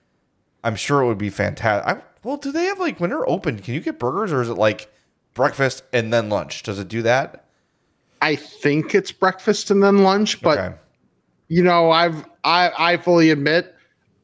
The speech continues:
Speaker 2: I am, uh, with being at home now for most of my work, I am rarely out the door for breakfast.
Speaker 1: There is a breakfast Baconator. I'm just remembering this now. And I
Speaker 2: Mm-hmm.
Speaker 1: believe, yes,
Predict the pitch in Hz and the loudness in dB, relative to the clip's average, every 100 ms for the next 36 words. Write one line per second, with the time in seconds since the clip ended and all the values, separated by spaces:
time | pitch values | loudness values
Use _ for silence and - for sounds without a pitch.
0 | _ 139 143 151 147 135 135 127 120 110 | _ 0 2 2 2 0 0 2 2 2
1 | 131 139 135 151 147 131 143 160 175 185 | 0 0 2 2 2 2 2 2 0 0
2 | 180 202 202 - 208 208 214 233 - 135 | 0 0 0 0 2 4 4 2 0 0
3 | 143 143 120 120 139 196 226 240 226 202 | 2 0 -2 0 2 4 4 2 2 2
4 | 226 - 202 196 196 156 127 120 - 160 | 0 0 0 2 2 4 2 0 0 2
5 | 147 147 151 - 98 - - - - _ | 2 2 -2 -4 -10 -8 -8 -10 -16 _
6 | _ _ _ _ _ _ _ _ _ - | _ _ _ _ _ _ _ _ _ -12
7 | 127 - 156 175 131 - 110 - 98 - | -12 -8 -8 -4 -4 -4 -6 -6 -12 -6
8 | 104 104 95 90 95 92 110 131 101 95 | -6 -6 -8 -10 -12 -10 -10 -10 -8 -6
9 | 107 101 92 87 87 90 104 98 - - | -6 -8 -8 -12 -14 -12 -10 -12 -16 -20
10 | _ _ _ _ - 98 113 110 98 95 | _ _ _ _ -12 -4 -2 0 -2 -6
11 | 101 185 151 73 85 143 - _ _ _ | -6 -8 -8 -8 -12 -16 -20 _ _ _
12 | _ _ _ _ _ _ _ _ 107 107 | _ _ _ _ _ _ _ _ -6 0
13 | 190 - - - | 0 -2 -8 -10